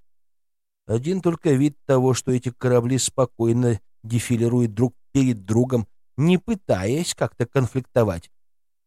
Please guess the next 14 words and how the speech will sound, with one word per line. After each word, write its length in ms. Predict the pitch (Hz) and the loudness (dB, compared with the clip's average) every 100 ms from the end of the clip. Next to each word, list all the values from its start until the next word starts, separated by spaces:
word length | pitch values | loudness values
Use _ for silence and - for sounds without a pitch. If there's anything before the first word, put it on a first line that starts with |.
| _ | _
говорил 440 | - 92 107 151 180 | -10 -2 2 2 2
ему 220 | 175 147 | 2 0
сразу 400 | - 139 156 156 | 0 0 2 0
и 160 | 151 151 | 4 6
обо 260 | 156 151 | 6 6
всем. 440 | 139 - 92 78 - _ _ _ _ _ _ _ _ _ _ _ - | 2 -2 -2 -6 -16 _ _ _ _ _ _ _ _ _ _ _ -4
Поэтому 400 | 101 117 123 127 | -2 0 0 0
не 100 | 127 | 0
стоит 400 | - 151 139 135 | 0 0 0 0
недооценивать 800 | 131 139 135 - 147 139 135 113 | 2 4 2 0 -2 0 0 0
влияние 600 | 120 127 131 127 127 131 | 0 2 2 2 0 -2
информации, 720 | 117 123 127 110 - 98 98 | -2 -2 0 -2 -2 -6 -4
тем 240 | 110 110 | -2 -2
более 320 | 107 107 107 | 0 0 -2